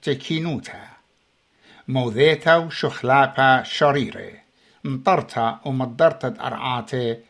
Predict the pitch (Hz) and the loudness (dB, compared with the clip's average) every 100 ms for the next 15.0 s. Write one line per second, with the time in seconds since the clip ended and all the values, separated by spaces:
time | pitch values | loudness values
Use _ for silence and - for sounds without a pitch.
0 | _ _ - 147 120 - 185 185 190 190 | _ _ -10 -6 -6 -2 2 2 0 -2
1 | 180 - 185 - 196 147 107 110 - 120 | -2 -2 -4 0 2 2 0 -10 -8 -6
2 | 131 170 170 170 165 - - - - - | -4 -2 -2 -2 -4 -8 -8 -6 -4 -6
3 | 302 196 104 110 101 - 104 98 165 175 | -4 -4 -4 -10 -14 -14 -14 -4 2 4
4 | 165 156 151 151 _ - 120 110 110 147 | 4 2 -2 -6 _ -8 -6 -6 -6 -6
5 | 135 123 123 120 - _ - 113 104 - | -4 0 0 0 -6 _ -16 -14 -12 -6
6 | 160 - - - _ _ _ _ _ - | -6 -6 -18 -20 _ _ _ _ _ -20
7 | - 143 - 226 214 185 214 254 226 135 | -6 -4 2 4 4 0 -2 2 2 2
8 | 110 101 98 113 - 185 214 214 - 220 | -2 -12 -14 -12 -2 2 4 2 2 0
9 | 147 127 120 - _ 147 139 - 180 202 | 2 -2 -4 -10 _ -2 -2 -2 -2 -2
10 | - 190 160 165 131 151 180 139 160 170 | -2 -6 -4 -6 2 2 4 2 -2 -4
11 | 170 _ - - - 147 143 160 156 151 | -8 _ -20 -10 0 2 4 4 4 2
12 | 151 151 _ - 131 - 151 147 170 185 | 0 -4 _ -8 -6 0 0 2 -2 -4
13 | 175 156 - 196 - 131 107 107 92 - | -2 -4 -2 -4 -4 -4 -6 -10 -14 -16
14 | - - _ _ - 139 127 131 131 139 | -18 -18 _ _ -2 -2 0 -2 -2 -2